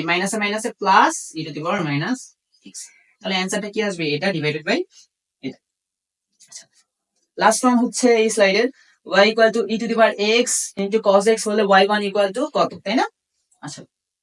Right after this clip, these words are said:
আচ্ছা, এখানে যদি আমি খেয়াল করি যে এখানে কিন্তু দুইটা পোর্শনে ভাগ করা, দেখো তো এই একটা পোর্শন আছে, এই একটা পোর্শন আছে, তাহলে আমরা এটা কিসের ফর্মুলা আমরা জানি বলো তো? ইউভি এর ফর্মুলা, তাই না? আহ, আর ইউভি এর ফর্মুলাটা কি ছিল বলো তো? তোমরা already জানো যে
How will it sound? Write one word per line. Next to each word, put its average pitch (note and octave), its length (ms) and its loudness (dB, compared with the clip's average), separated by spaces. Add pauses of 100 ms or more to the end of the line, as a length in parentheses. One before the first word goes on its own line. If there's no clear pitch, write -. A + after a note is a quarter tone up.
(1040)
আচ্ছা, - 140 -18 (160)
এখানে D4 300 4
যদি C4 160 4
আমি B3 160 2
খেয়াল G#3+ 280 4
করি F#3+ 140 2 (120)
যে F3 80 2 (540)
এখানে A#3 220 -2
কিন্তু B3+ 200 6
দুইটা B3 260 6
পোর্শনে F3+ 340 0
ভাগ C#3+ 140 -2
করা, C#3 160 -2
দেখো F3 180 -8
তো F3 40 -8 (160)
এই A3 80 -2 (100)
একটা G#3+ 220 -4
পোর্শন G#3 260 -2
আছে, B3 180 -4
এই E3+ 140 2
একটা E3 180 -8
পোর্শন C#3 260 -6
আছে, E3+ 160 -12
তাহলে G3 240 -2
আমরা A3 160 -2
এটা G3+ 100 -4 (100)
কিসের A#3 260 0 (300)
ফর্মুলা G#3+ 340 2
আমরা A3+ 180 0
জানি F#3+ 200 0
বলো F3+ 180 0
তো? B3+ 60 2 (380)
ইউভি A#3+ 340 2
এর A3+ 120 6
ফর্মুলা, C#3+ 440 0
তাই A3+ 160 0
না? - 60 -2 (420)
আহ, D#3+ 140 0 (160)
আর - 80 0 (120)
ইউভি A#3 220 2
এর B3+ 100 4
ফর্মুলাটা B3 360 4
কি B3+ 60 4 (100)
ছিল A3 120 0 (100)
বলো F#3 220 -2
তো? A#3 60 4 (360)
তোমরা G3 220 0
already G3 300 2
জানো G3 180 2 (120)
যে A#3 80 4